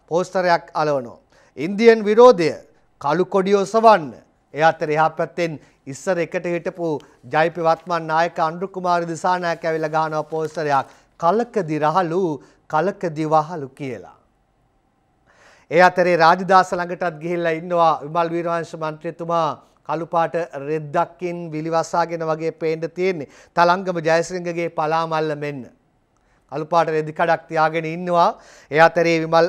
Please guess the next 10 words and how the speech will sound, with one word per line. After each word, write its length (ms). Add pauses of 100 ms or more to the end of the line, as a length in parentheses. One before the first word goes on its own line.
(140)
කියනවා, 480 (260)
"වෙසක් 400
උළෙලට 320
එන 220
මෝදිට 460 (240)
කළු 240
කොඩි 260
ඔසවන්න." 560 (260)
වීරවංශගේ 720
නියෝගය. 580